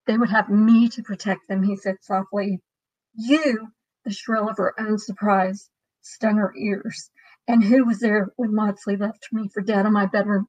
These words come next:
floor?" Devastation seared his features. Still seated, Jenny swiveled her body in the opposite direction, her heart crushed with guilt. It was true that Brock hadn't been there to stop the blows, but she hadn't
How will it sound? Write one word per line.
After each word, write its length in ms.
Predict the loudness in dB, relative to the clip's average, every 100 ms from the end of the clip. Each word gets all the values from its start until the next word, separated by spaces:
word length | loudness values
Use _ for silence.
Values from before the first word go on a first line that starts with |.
| -6
floor?" 420 | -6 -4 -6 -10 _ _ _ _ _ _ _ _
Devastation 800 | 2 2 0 -2 -2 -2 -2 -2
seared 380 | -4 -6 -4 -2
his 180 | -4 -10
features. 680 | -8 -8 -8 -12 -12 -14 _ _ _ _
Still 380 | _ -6 -2 -2
seated, 460 | -2 0 2 0 -2
Jenny 200 | 0 0
swiveled 400 | 0 -2 0 2
her 100 | 0
body 320 | 0 0 2
in 120 | 2
the 140 | 2 0
opposite 400 | -6 -8 -10 -6
direction, 720 | -2 -2 -2 -6 -4 -4 -4 _
her 120 | -2
heart 300 | 2 2 2
crushed 380 | -2 -4 -4 -8
with 100 | -16 -14 -10
guilt. 300 | -4 -4 -6 -20 _ _ _
It 120 | -8 -6
was 260 | -6 -8
true 260 | -4 -2 0
that 160 | -2 0
Brock 320 | 4 4 4 -8 -20 -20 -20 -6
hadn't 340 | 0 2 2
been 180 | 2 4
there 140 | 4
to 60 | 0
stop 380 | -4 2 2 0
the 80 | -6
blows, 500 | -2 -2 -2 -6 -14 _ _ -4
but 140 | -4 -4 -16
she 300 | -8 -2 2
hadn't 380 | 2 2 0